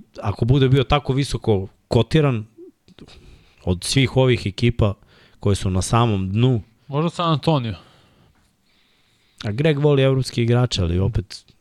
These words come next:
Speaker 1: pogledaj njihov stil igre i oni su toliko izgubljeni.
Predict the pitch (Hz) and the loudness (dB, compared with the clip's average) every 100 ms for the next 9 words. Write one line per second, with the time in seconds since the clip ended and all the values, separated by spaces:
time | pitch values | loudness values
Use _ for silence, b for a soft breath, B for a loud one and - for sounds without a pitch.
0 | _ _ _ - 110 113 110 104 98 - | _ _ _ -2 2 2 0 -6 -10 -4
1 | 101 98 92 80 78 80 95 101 - 110 | -2 -2 -4 -8 -12 -10 -8 -8 -2 0
2 | 120 - 104 104 113 95 87 80 | 0 0 -4 -2 0 0 0 -2